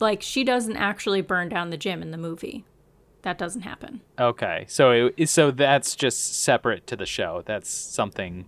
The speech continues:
Speaker 2: that happened in the show's storyline that was sort of previous to this, but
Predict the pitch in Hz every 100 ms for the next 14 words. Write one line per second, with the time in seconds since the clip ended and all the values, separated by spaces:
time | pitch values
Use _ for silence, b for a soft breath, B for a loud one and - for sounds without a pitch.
0 | _ - 98 104 98 98 95 98 120 131
1 | 117 - 123 107 - - 107 98 101 95
2 | 95 92 92 b b b b _ - 104
3 | 104 - 120 98 - - 147 135 117 113
4 | - 117 104 98 - - 113